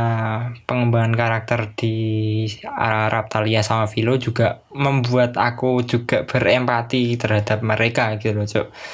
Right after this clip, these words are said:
Jadi nggak cuma si Naofumi aja sih sebenarnya yang pengen aku mengikuti kisahnya, yang pengen aku ikuti kisahnya, tapi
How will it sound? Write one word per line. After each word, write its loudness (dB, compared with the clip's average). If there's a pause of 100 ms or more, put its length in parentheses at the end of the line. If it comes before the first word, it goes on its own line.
(600)
Jadi 2 (120)
nggak 4
cuma 2
si 2
Naofumi 2
aja 0
sih 2
sebenarnya -2 (340)
yang 2
pengen 0
aku 0
mengikuti 2
kisahnya, 0 (100)
yang 2
pengen 2
aku 0
ikuti 0
kisahnya, 2
tapi 2